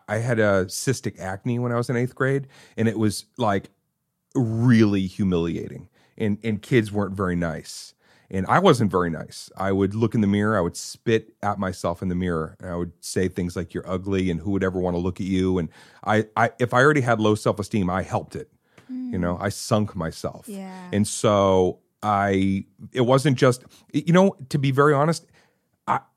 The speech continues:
Speaker 1: I felt, I don't think I ever questioned, I knew the funny would get better as time went on,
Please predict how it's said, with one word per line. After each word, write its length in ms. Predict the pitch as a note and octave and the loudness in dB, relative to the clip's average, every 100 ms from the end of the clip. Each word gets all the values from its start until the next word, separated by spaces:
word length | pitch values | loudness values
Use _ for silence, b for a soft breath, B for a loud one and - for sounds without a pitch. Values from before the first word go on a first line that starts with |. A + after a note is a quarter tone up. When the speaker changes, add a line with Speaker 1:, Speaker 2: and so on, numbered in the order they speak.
| - _ _ _ _ _ | -20 _ _ _ _ _
Speaker 1:
I 160 | C3 D#3 | 0 0
felt, 540 | D#3 - C#3+ C#3 - _ _ _ _ _ | 0 2 4 4 0 _ _ _ _ _
I 100 | C3+ | 4
don't 160 | E3+ E3 | 4 6
think 160 | E3+ C#3+ | 4 4
I 100 | C3+ | 2
ever 260 | C3+ C#3+ | 2 0
questioned, 760 | C3+ D3+ D3 - C#3+ B2+ B2 B2 B - | 2 2 2 2 0 2 2 -2 B 4
I 60 | |
knew 120 | F3 G3+ | 8 8
the 100 | C#3+ | 6
funny 380 | - C3+ D#3 | 2 2 4
would 220 | D#3+ B2+ G#2 | 4 4 2
get 180 | G2+ | 0
better 320 | F#2+ G#2+ E3 F3+ | 0 2 2 0
as 140 | E3 | -4
time 180 | F#3 F3 | 0 0
went 120 | F3+ | 2
on, 260 | F#3 G3 | 2 2